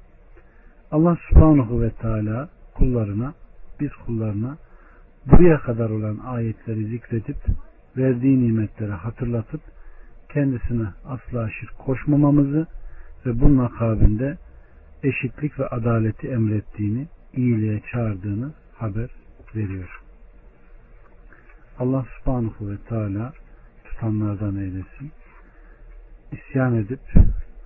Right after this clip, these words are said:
fısk içinde gidip, Rabbini unutanlardan eylemesin.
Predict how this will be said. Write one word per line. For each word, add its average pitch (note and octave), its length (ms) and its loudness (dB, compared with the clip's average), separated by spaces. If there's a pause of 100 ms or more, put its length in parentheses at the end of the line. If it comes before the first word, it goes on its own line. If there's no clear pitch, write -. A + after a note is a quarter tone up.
(140)
fısk - 320 -10
içinde G#2 360 -8
gidip, G2 320 -10 (280)
Rabbini G#2+ 460 -6
unutanlardan G#2+ 840 -6 (400)
eylemesin. G2 600 -12